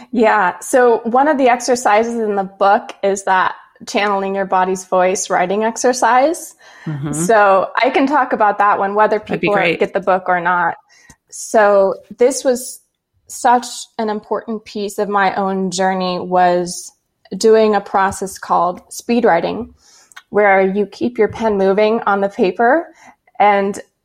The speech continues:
Speaker 1: what happens is you access your subconscious. You write faster than your inner critic can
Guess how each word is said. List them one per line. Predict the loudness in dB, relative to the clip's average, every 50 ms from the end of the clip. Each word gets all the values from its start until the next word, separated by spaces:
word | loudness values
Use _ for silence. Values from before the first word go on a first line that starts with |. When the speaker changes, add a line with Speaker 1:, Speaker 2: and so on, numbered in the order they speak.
| _ _ -10
Speaker 1:
what | -2 0 0 0 0
happens | -2 -2 -2 0 0 0 0 0 0 -2 -4 -4
is | -4 -4 -4 -4 -6
you | -4 -4 -6 -6 -10 _ _ _ _ _ _ _ _ _ -4
access | -2 -2 -2 -2 0 0 0 0 2 0
your | 0 2
subconscious. | 2 0 0 0 -2 -4 -4 -2 -4 -6 -8 -8 -8 -12 -14 -14 _ _ _ _ _ _ _ _ _ _ _ _
You | -2 2 2 4
write | 4 4 2 2 2 0
faster | 0 0 0 0 -2 -4 -2 0 2 2
than | 2 2 2
your | 2 2 0 0 0
inner | 0 0 0 -2
critic | -2 -2 0 0 2 0 -2 -4 -6 -18 _ -16
can | -10 -4 -2 0 0 0 -2 -4 -6 -8 -10 -12